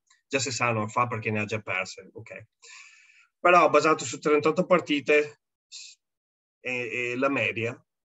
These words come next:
dovrebbe fare più o meno quindici gol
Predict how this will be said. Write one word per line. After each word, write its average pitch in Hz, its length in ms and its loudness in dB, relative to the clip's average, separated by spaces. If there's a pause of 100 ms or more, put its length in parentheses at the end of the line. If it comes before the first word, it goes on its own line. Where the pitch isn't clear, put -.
(640)
dovrebbe 151 460 4
fare 147 340 4
più 151 180 2
o - 20 2
meno 135 560 -2 (400)
quindici 143 400 -6
gol 113 340 -4